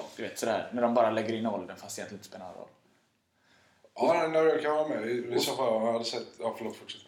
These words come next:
Speaker 1: Ja, nej, men och sen så också när man hör någon som är väldigt, som har gjort, åstadkommit mycket. Som man kanske är lite,
Speaker 2: Precis.
Speaker 1: kanske svartsjuk eller avundsjuk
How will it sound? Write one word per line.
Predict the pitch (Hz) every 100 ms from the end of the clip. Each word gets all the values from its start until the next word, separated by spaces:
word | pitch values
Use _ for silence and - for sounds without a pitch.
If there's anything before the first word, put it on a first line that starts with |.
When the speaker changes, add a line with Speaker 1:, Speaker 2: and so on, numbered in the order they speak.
| -
Speaker 1:
Ja, | 151 156
nej, | 156
men | 151
och | 147
sen | 143
så | 139
också | 139 127
när | 120
man | 120
hör | 120 113 104
någon | 107 101
som | - 104
är | 98
väldigt, | 104 92 92 - _ - - -
som | - 117
har | 131
gjort, | 135 - - -
åstadkommit | 156 - - 139 139
mycket. | 139 - - - - _ _ -
Som | 117
man | 113
kanske | 120 110
är | 110
lite, | 104 - 101 92 92 - - - _ _ _ - - _ _
Speaker 2:
Precis. | 123 120
Speaker 1:
kanske | 123
svartsjuk | 110 147 - 120 -
eller | 135 131
avundsjuk | 113 117